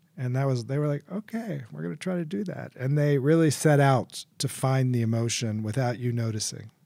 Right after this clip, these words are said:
in a certain way. And that's the challenge. But then the process of, of, um, constructing the film is, is the two of us, Jose and myself, and then a storyboard artist. And we work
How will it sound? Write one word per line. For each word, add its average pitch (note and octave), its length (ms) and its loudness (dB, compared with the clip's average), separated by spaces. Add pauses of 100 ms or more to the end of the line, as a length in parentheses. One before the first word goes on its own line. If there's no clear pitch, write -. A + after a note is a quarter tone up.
(100)
in A#2 140 -4
a G#2 60 -4
certain G2+ 360 -8
way. A2 240 -12
And G2+ 100 -10
that's A#2 200 -2
the - 120 -14
challenge. G#2+ 560 -8 (460)
But D#3 200 4
then F#3 200 10
the F3 100 8
process F#3 540 6
of, C#3+ 340 -2
of, C3+ 400 -4 (120)
um, A#2+ 440 -2 (500)
constructing F3 600 6
the C3+ 80 4
film C3 460 2
is, B2 560 0
is B2 400 -2 (120)
the C3+ 100 -2
two F#3 240 8
of C3 140 6
us, D#3 440 0
Jose C3+ 380 2
and C3 140 2
myself, B2 500 0
and A#2+ 140 0
then A#2+ 100 0
a A#2 40 0
storyboard G#2+ 520 -2
artist. A#2 500 -10
And A#2 280 -4
we B2+ 100 2
work C3 380 0